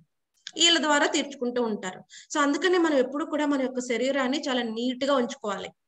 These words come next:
ఉమ్, చాలా నీట్ గా ఉంచుకోవాలన్నమాట. అవి ఎప్పుడైతే వేరొక దేహంలోకి వెళ్తాయి అంటే గనక,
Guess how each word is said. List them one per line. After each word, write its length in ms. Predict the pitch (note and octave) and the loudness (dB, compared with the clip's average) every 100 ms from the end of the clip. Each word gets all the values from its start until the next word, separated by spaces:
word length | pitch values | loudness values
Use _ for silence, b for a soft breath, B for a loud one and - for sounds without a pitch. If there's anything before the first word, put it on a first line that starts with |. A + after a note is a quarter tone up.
| - | -8
ఉమ్, 200 | B3 D4+ F4 | -2 -2 -2
చాలా 360 | B3+ A3 A#3 C4 | -4 -2 0 0
నీట్ 340 | A#3+ A#3 A#3 | 0 -2 -4
గా 80 | B3 | -4
ఉంచుకోవాలన్నమాట. 640 | B3+ A3+ - G#3+ G#3 G#3 G#3+ G#3+ B B B3+ | -4 -4 -6 -6 -4 -6 -10 -12 B B 0
అవి 200 | B3 A#3+ | 2 2
ఎప్పుడైతే 520 | - C#4+ D4 D4 D4+ | 0 0 0 2 2
వేరొక 300 | C4+ B3+ C4+ | 2 2 0
దేహంలోకి 580 | G#3 A#3+ B3+ C4+ C4+ B3+ | -2 0 0 0 -2 -2
వెళ్తాయి 580 | A3 A3 A#3+ B3 B3 | -2 -2 0 2 2
అంటే 280 | B3+ A#3+ A#3 | 0 -2 -4
గనక, 300 | A3 G#3+ G#3+ | -6 -6 -2